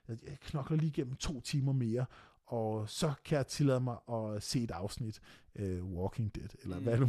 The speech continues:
Speaker 1: man nu
Speaker 2: Ja, ja.
Speaker 1: ser, ikke? Øh, så sådan, det, det, det synes jeg,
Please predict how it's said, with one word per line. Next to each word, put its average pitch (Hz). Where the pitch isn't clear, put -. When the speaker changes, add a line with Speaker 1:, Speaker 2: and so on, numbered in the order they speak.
Speaker 1:
man 180
nu 151
Speaker 2:
Ja, 143
ja. -
Speaker 1:
ser, 143
ikke? 190
Øh, 135
så 165
sådan, 170
det, 180
det, 196
det 196
synes 185
jeg, 143